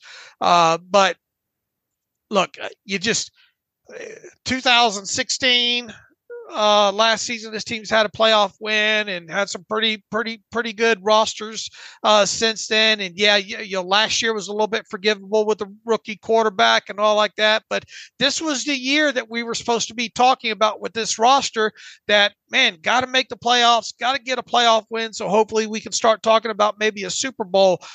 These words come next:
uh, window opening. Well, especially coming out of these last two weeks, how many people are, you know, and I realize Kenny's sideline and, and, and, and yada, yada. But I mean, you know, you kinda wonder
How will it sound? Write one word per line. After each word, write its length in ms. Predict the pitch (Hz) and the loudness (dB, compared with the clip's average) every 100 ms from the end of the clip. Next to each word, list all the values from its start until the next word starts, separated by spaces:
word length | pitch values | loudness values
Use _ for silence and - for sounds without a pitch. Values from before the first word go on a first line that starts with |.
| - - | -10 2
uh, 240 | 208 190 | 4 4
window 400 | 180 247 247 220 | 2 -2 0 -2
opening. 600 | 180 196 165 160 135 123 _ - _ | 0 -2 -2 -8 -10 -14 _ -20 _
Well, 400 | 180 208 233 - _ _ _ 262 254 220 - _ _ | 2 2 2 -4 _ _ _ -20 -20 -20 -20 _ _
especially 440 | 151 - 220 220 | -8 0 0 0
coming 260 | 220 226 226 | -2 -2 2
out 140 | 226 | 2
of 60 | 220 | 2
these 160 | 214 185 | 0 0
last 340 | 220 240 - | 0 0 -2
two 140 | 233 | -8
weeks, 320 | 202 240 269 - | -4 -4 -2 0
how 120 | 214 | -2
many 180 | 247 240 | -2 -8
people 320 | 233 233 233 | -8 -6 0
are, 300 | 233 226 220 | 0 0 -6
you 100 | 226 | -6
know, 100 | 196 | -2
and 120 | 202 | -2
I 240 | 196 185 185 | -2 0 0
realize 500 | 175 185 208 226 - | 0 2 4 2 -2
Kenny's 380 | - 226 226 - | -6 -6 -4 0
sideline 640 | 220 214 202 208 214 214 | 4 2 2 0 2 0
and, 220 | 190 190 | -4 -10
and, 260 | 202 185 196 | -8 -8 -6
and, 220 | 196 185 | -8 -8
and 300 | 208 185 185 | -8 -8 -4
yada, 260 | 208 208 202 | 2 2 2
yada. 420 | 196 226 214 180 - - _ _ | 0 2 2 0 -4 -20 _ _
But 100 | 196 | -2
I 40 | 196 | 0
mean, 360 | 147 208 101 85 _ _ _ _ _ _ _ _ _ | 0 0 -4 _ _ _ _ _ _ _ _ _ _
you 120 | 202 | -2
know, 40 | 214 | -2
you 160 | 196 | -4
kinda 280 | - 226 226 | -2 0 0
wonder 580 | 202 269 247 220 226 | 2 0 2 0 0